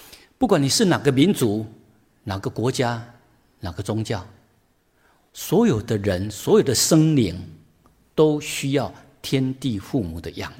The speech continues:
育啊。所以我们要知恩啊，知恩我们才会珍惜，才会尊敬。我们知道父母亲对我们的恩，我们才会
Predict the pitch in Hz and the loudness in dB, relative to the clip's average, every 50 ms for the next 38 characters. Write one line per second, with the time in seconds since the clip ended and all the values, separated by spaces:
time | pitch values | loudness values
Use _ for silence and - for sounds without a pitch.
0 | - - 113 95 90 90 90 - _ _ _ _ _ _ _ _ _ _ _ _ | -14 -12 -10 -10 -12 -14 -20 -20 _ _ _ _ _ _ _ _ _ _ _ _
1 | _ _ _ _ _ - - 190 208 185 151 123 120 117 117 143 170 170 143 123 | _ _ _ _ _ 0 4 6 6 6 6 2 2 0 2 2 2 2 2 2
2 | 98 - - - - - - - - 156 156 165 - - - - 160 127 120 120 | -2 -6 -14 -20 -20 -14 -8 -4 0 2 2 0 0 -2 -2 2 2 2 4 2
3 | 117 113 110 104 92 87 - - - _ _ _ _ _ _ _ _ _ _ _ | 0 -2 -4 -8 -10 -12 -18 -20 -20 _ _ _ _ _ _ _ _ _ _ _
4 | _ _ _ _ _ _ _ _ _ - - 208 220 233 - 233 202 202 190 196 | _ _ _ _ _ _ _ _ _ -4 0 2 2 4 6 4 4 4 2 -4
5 | 202 - - - 131 113 104 120 120 - 110 117 143 165 139 120 113 - - - | -8 -12 -10 -6 -4 -2 -2 -2 -4 -4 -4 -2 0 0 0 -2 -4 -10 -20 -20
6 | - - - 131 131 127 120 - - - 82 73 78 92 - _ _ _ _ _ | -8 -2 0 0 2 0 -2 -2 -6 -6 -8 -10 -12 -14 -20 _ _ _ _ _
7 | - - - 98 110 131 117 - - - - 131 107 110 107 104 - - - 127 | -16 -10 -6 -4 -4 -4 -4 -6 -10 -6 -2 -2 -2 -2 -4 -6 -4 -4 -2 -2
8 | 90 80 85 - - - _ _ _ _ _ _ _ _ _ _ _ _ - - | -4 -6 -10 -18 -20 -20 _ _ _ _ _ _ _ _ _ _ _ _ 0 2
9 | 151 185 196 - 233 240 233 202 151 - - 233 175 135 113 - - 165 170 190 | 2 2 2 2 4 4 4 4 4 4 4 6 6 6 4 2 0 2 4 4
10 | 165 117 110 107 - - - - - _ _ _ - 185 147 151 156 156 156 - | 4 4 2 -2 -6 -8 -14 -20 -20 _ _ _ 2 4 4 4 2 0 -4 -10
11 | - - - - 120 104 110 110 - 113 127 143 131 107 | -18 -16 -8 -4 -2 -2 -2 0 -2 0 0 0 -2 -2